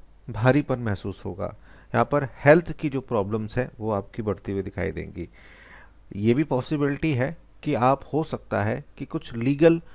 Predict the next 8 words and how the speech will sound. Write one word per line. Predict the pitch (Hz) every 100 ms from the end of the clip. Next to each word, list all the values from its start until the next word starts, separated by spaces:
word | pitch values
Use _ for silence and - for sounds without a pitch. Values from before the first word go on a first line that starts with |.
| - -
प्रॉब्लम्स | 117 107 107 104 -
में | 110
भी | 139
फंसें, | - 95 92 90
आपके | 107 117 -
ऊपर | 131 131
झूठे | 113 117 123 143
केस, | - 113 113 -